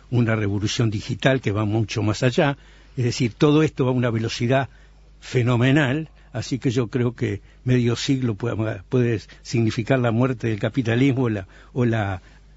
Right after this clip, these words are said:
ennadi-, en-, el, el ennadecimiento, que, que capitalismo siendo muy poco. Este, lo que yo creo es que el mundo que va a sustituir a este no se va a caracterizar por razones económicas, porque, pues, por definición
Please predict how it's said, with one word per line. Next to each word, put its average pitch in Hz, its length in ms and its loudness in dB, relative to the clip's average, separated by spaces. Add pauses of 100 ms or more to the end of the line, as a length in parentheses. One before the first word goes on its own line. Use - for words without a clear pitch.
(280)
ennadi-, 120 560 2
en-, 127 340 -2
el, 123 140 2
el 107 380 -2 (100)
ennadecimiento, 120 1000 2
que, 104 100 -16
que - 380 -20
capitalismo 120 640 -8
siendo 117 280 -6
muy 113 160 -6
poco. - 420 -10 (360)
Este, 120 480 -4
lo 113 160 -4
que 127 80 0
yo 170 200 0
creo 196 380 4
es 175 260 -2 (300)
que - 80 -6
el 117 80 -4
mundo 170 400 2
que 151 100 -2
va 156 120 2
a - 20 -4
sustituir 139 560 -2
a 139 80 4
este 143 400 -2 (300)
no 131 180 -2
se - 140 -2
va 139 100 2
a 127 60 -4
caracterizar 123 800 0
por 101 180 -10
razones 117 420 -6
económicas, 127 760 -2 (500)
porque, 98 320 -8
pues, - 320 -16
por 110 220 -4
definición 110 800 0